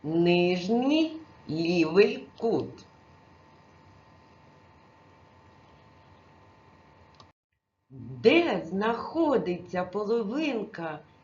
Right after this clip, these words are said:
цього смачного шоколадного десерту?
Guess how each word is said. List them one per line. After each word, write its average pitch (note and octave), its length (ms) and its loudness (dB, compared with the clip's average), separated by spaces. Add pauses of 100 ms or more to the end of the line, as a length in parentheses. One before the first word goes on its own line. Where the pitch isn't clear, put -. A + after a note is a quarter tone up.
(440)
цього G3 680 0 (720)
смачного A3 1200 -2
шоколадного F#3+ 920 -2
десерту? E3 840 -8